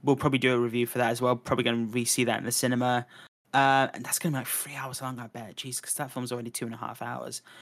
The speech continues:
But I, maybe, I'd love to, as Chaz said, maybe they might do, like, you know, an extended, or at least deleted scenes, which we can add later on and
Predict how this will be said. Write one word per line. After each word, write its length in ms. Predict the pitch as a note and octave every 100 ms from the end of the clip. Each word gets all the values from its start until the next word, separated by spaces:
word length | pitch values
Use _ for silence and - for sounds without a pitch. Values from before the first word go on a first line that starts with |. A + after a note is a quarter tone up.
| _ _ -
But 80 |
I, 100 | C#3
maybe, 300 | D3 D#3 D#3
I'd 200 | C#3 D3
love 160 | D3 D3+
to, 140 | -
as 220 | C3+ C3+ -
Chaz 260 | - C3
said, 160 | B2+ C3
maybe 240 | C3 C3
they 220 | A#2+ C3
might 240 | C#3 C3+ B2+
do, 180 | C3 B2+
like, 260 | B2+ A2+
you 60 | B2+
know, 260 | A#2+ A#2+ - -
an 120 | C3+
extended, 420 | B2+ D3 C3+ C3
or 220 | A2 B2 - _ -
at 100 | C#3+
least 200 | C#3 -
deleted 340 | B2+ B2 C3
scenes, 300 | - B2 B2
which 220 | G#2+ -
we 100 | C3
can 140 | B2 B2+
add 220 | B2 B2
later 220 | B2+ A#2+
on 80 | A#2+
and 140 | A#2